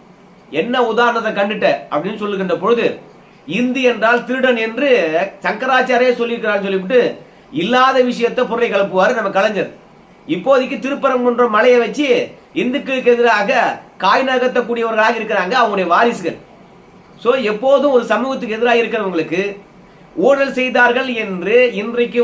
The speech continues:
வரைக்கும் அடையாளப்படுகின்றவர்களுக்கு எப்படிங்க வந்து பாரத ரத்னா விருது கொடுக்க முடியும்? சரிங்க, பாரத ரத்னா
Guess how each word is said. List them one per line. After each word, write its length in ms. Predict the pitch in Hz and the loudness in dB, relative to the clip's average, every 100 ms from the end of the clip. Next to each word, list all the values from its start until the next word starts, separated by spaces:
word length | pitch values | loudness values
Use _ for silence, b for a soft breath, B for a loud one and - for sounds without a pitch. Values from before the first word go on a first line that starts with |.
| 233 | 2
வரைக்கும் 500 | 247 247 220 170 185 - 151 | 2 0 -2 -4 -4 -4 -2
அடையாளப்படுகின்றவர்களுக்கு 1120 | 214 254 247 190 214 190 185 170 151 151 202 208 - 131 | 0 2 2 0 -2 -2 -2 -2 -4 -6 -6 -8 -8 -4
எப்படிங்க 560 | 156 151 220 220 208 202 233 233 | -4 -4 -8 -6 -6 -2 0 2
வந்து 180 | 190 214 160 | 2 0 2
பாரத 260 | 196 226 | 0 2
ரத்னா 220 | 202 190 175 | -2 0 -2
விருது 180 | 170 165 | -4 -6
கொடுக்க 180 | 165 151 | -6 -4
முடியும்? 320 | 147 185 165 - - - - B B B B - | 2 2 2 -4 -18 -20 -20 B B B B -2
சரிங்க, 320 | 190 220 170 139 - - - - - - - - - - | -2 0 0 0 -4 -18 -20 -20 -20 -20 -20 -20 -10 0
பாரத 220 | 240 285 | 2 4
ரத்னா 200 | 262 240 | 2 2